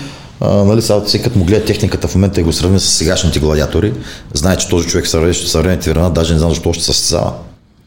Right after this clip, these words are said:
Което м-, както, нали, другия голям боксер, Рой Джонс Джуниор, който е отпълна легенда, нали, накрая ставаш чувал. Трябва да се откажеш на време от кариерата си. А,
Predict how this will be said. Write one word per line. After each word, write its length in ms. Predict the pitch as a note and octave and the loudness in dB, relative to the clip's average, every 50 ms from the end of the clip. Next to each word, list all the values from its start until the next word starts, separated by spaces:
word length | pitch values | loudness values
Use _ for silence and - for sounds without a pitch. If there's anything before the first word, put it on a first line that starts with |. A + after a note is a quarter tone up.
| _ _ _ - _ _ _ _ _ _ _ _ | _ _ _ -20 _ _ _ _ _ _ _ _
Което 240 | - A#1 A1+ - - | -6 -6 -4 -2 0
м-, 140 | C2 B1+ A#1+ - - - - - - - _ - - - - - _ - - _ - - _ - _ _ _ _ _ _ _ _ _ _ _ _ _ | 0 0 0 -2 -4 -8 -8 -12 -16 -16 _ -20 -20 -20 -20 -20 _ -20 -20 _ -20 -20 _ -20 _ _ _ _ _ _ _ _ _ _ _ _ _
както, 380 | - C2+ - - - - C2+ C2+ B1 - - | -6 -6 -6 -4 -4 -2 -2 -2 -4 -4 -2
нали, 180 | D2+ C#2+ C2+ | -2 -2 0
другия 300 | B1 B1 D#2 D2+ D2+ D2+ | 0 0 0 0 2 2
голям 360 | C#2+ C2+ A#1+ D2 D2 D#2 C#2+ C2+ C2 B1 | 0 0 0 0 0 2 2 0 0 0
боксер, 360 | B1+ C2 C#2 - - D2+ C#2 B1+ - - - D#2 | -2 -4 -4 -2 -2 -2 -2 -2 -6 -6 -4 0
Рой 160 | D2+ E2 D2+ | 0 0 0
Джонс 240 | C2 D#2 D2+ C#2 - | 0 0 0 0 0
Джуниор, 300 | - D#2+ D#2 D#2+ D#2 - | 0 0 0 0 0 0
който 220 | F2 E2 - - | -2 0 0 -2
е 40 | - | -4
отпълна 280 | - - F2+ E2 D#2 | -2 -2 0 0 2
легенда, 440 | D2 C2+ C#2+ F2 G2 A2 A#2+ A#2+ A#2+ C3+ B2 B2 - - - - - | 0 2 2 2 2 4 2 2 0 -2 -4 -6 -10 -14 -10 -2 0
нали, 100 | A2 G#2 | 2 2
накрая 260 | G2 - - - G2+ | 2 0 0 -2 -2
ставаш 240 | - - G#2 F#2+ - | 0 -2 -2 -2 -2
чувал. 400 | - - F#2+ E2+ - - - - - - - - - - - - - - - - - - - - _ | 0 0 0 0 0 -2 -6 -12 -14 -16 -18 -18 -18 -18 -18 -18 -18 -18 -20 -20 -20 -20 -20 -20 _
Трябва 180 | - - - F#2 | -8 -4 -4 0
да 40 | |
се 60 | - F#2 | 0 -2
откажеш 280 | E2+ - - F#2 - | -2 0 -2 -2 0
на 100 | - E2+ | 0 0
време 200 | E2+ F2+ F2+ D#2+ | 2 2 2 0
от 80 | C#2 - | 0 0
кариерата 380 | - C#2+ C#2 C#2 C2+ C2+ B1+ | 0 0 0 0 0 -2 -2
си. 360 | - - - A2 A2+ A2+ - - - - - - _ - - - - - | -2 0 0 2 2 2 0 -2 -6 -12 -18 -20 _ -20 -20 -20 -14 -6
А, 100 | D3 - | -4 -2